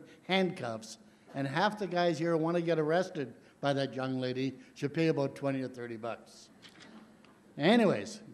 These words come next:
going over and above that, Porky. That's what they call it. That's what Brian McKinnon called you. Now, there are a lot of different views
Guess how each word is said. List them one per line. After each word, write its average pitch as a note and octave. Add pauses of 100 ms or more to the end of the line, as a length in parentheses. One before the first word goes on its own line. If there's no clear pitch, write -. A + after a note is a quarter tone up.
going G3
over F#3+
and F3
above E3
that, D3+ (1300)
Porky. A3 (1120)
That's G#3
what G3+
they F3
call E3+
it. D3+
That's F#3+
what D#3
Brian E3+
McKinnon D3
called C3+
you. A2+
Now, A#2+ (280)
there D3
are C#3
a C#3
lot G3+
of F3
different E3
views D3+